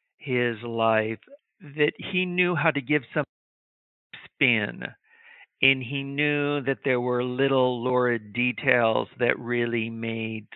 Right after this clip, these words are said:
something interesting. Like when he was giving various reporters information about the David Begelman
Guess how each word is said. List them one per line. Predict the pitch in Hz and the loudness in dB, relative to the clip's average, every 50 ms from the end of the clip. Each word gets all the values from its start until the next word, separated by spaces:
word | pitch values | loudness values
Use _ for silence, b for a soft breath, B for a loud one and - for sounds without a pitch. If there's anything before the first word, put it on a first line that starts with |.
| - | -8
something | - 123 107 107 120 110 107 - | -8 -8 -6 -6 -8 -8 -8 -8
interesting. | - - 127 127 123 - 127 120 113 - - - - - - 120 113 - - _ _ _ _ _ _ _ _ _ _ _ _ _ _ _ - | -10 -8 -8 -8 -6 -4 -4 -4 -2 -4 -6 -8 -10 -10 -10 -10 -10 -14 -18 _ _ _ _ _ _ _ _ _ _ _ _ _ _ _ -4
Like | 139 127 127 131 120 131 - - | -2 0 2 2 2 0 0 -4
when | 131 131 | -4 -4
he | 120 110 135 135 131 127 | -4 -6 -6 -6 -4 -4
was | 120 123 123 120 120 120 113 107 101 98 - - - 135 123 113 | 0 0 2 2 2 0 -4 -6 -10 -16 -20 -20 -20 -20 -12 -4
giving | 117 131 135 127 131 135 127 127 123 120 120 120 - - _ - | -2 0 0 0 0 -4 -4 -4 -6 -8 -8 -10 -12 -16 _ -20
various | 143 117 127 123 123 123 120 120 113 - - | -10 -4 -2 -2 0 0 -2 -2 -4 -6 -8
reporters | - 123 113 - - 143 135 127 120 110 113 113 113 110 110 104 - - b b b b b b b b b b _ - | -8 -10 -10 -10 -6 -2 -2 0 2 2 2 2 2 0 -4 -8 -12 -18 b b b b b b b b b b _ -2
information | - 131 127 110 - 127 120 120 120 120 117 117 - - 131 117 113 110 113 - - | -2 -2 -2 -2 -4 -4 -4 -2 -2 -2 -2 -2 -4 -4 -4 -4 -6 -6 -10 -10 -8
about | 127 117 104 123 113 117 - | -8 -4 -2 -2 -2 -2 -4
the | - 117 | -10 -10
David | 101 123 127 120 123 110 117 107 - - - _ - 135 | -4 -2 -2 -2 -2 -4 -6 -10 -10 -14 -20 _ -8 -2
Begelman | 113 131 131 135 - 131 117 107 107 107 107 104 104 110 - | -2 0 0 0 -2 -4 -6 -4 -4 -6 -6 -6 -8 -10 -14